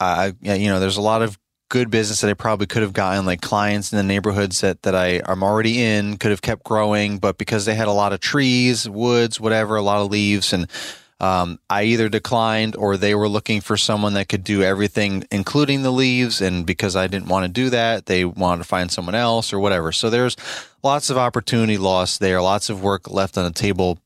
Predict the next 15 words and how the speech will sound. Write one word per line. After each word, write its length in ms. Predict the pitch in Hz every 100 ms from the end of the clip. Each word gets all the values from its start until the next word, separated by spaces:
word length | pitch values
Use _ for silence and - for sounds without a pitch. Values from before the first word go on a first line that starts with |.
| _ -
just 280 | - 113 -
for 120 | 107
the 80 | 95
fact 400 | 101 90 92 -
that 260 | 90 90 - -
I, 120 | 101
I 120 | 98 107
didn't 180 | 110
really 220 | 104 104 101
know. 500 | 98 98 95 92 90 - - -
I 60 |
was 120 | 107 107
so 140 | 127
traumatized 720 | - 117 113 - 110 104 98
from 560 | - 110 101 95 92